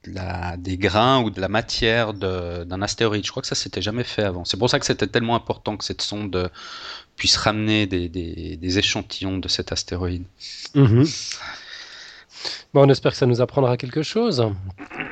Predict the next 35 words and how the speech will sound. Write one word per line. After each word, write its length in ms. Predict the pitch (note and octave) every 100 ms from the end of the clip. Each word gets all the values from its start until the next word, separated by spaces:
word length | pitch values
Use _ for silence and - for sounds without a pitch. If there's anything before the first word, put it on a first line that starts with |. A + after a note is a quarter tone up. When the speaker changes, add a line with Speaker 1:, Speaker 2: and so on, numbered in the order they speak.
| - B2+ - - - -
Speaker 1:
Bah, 120 | B2+
pour 140 | C3+ C3+
la 100 | A#2
prochaine, 400 | C3 - C3 C#3+
ouais, 120 | G#2+
je 80 | -
pense 180 | B2+ -
qu'ils 140 | A#2
vont, 220 | F#2+ F2+
ils 100 | F#2+
vont 140 | G2 F#2+
tirer, 560 | - B2 A2 A2 G#2+
euh, 340 | G2+ F2+ F2 F2
un 100 | F2
certain 340 | - A2 A2+
nombre 240 | G#2 G#2 F#2+
de, 160 | F2+
de 120 | F2
leçons, 680 | F2+ G2 - - G#2 A#2+ F2+
euh. 140 | D#2+ E2 - - - - _ _ _ _ _ _ _ _ -
Donc. 80 | D#2+ -
Speaker 2:
Ah 100 | D#3+
ouais, 80 | F#3
ouais, 340 | F3+ E3 A#2+
je, 140 | A#2 - D#3+ E3+
je 80 | -
pensais 160 | B2
pas 100 | C#3
forcément 320 | C3 D3 C#3
à 60 | B2
tous 100 | B2
les 100 | C3
couacs, 360 | - F3 F3+ B2+
mais 120 | A#2
à, 320 | A2+ A2